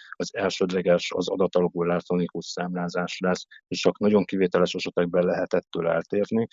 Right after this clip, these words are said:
Ez egyértelmű irányt, ö, mutat, ö, mindenki számára, hogy, hogy mire kell felkészülni jogszabályi oldalon, jogszabályi változási oldalon. Persze itt mindig azok a, a, a legizgalmasabb kérdések,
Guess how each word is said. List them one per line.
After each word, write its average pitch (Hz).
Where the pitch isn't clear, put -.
Ez -
egyértelmű 95
irányt, 90
ö, 87
mutat, 90
ö, 90
mindenki 90
számára, 92
hogy, 92
hogy 95
mire 101
kell 98
felkészülni 92
jogszabályi 95
oldalon, 95
jogszabályi 92
változási 90
oldalon. 85
Persze 95
itt -
mindig 107
azok 95
a, 95
a, 90
a 95
legizgalmasabb 92
kérdések, 98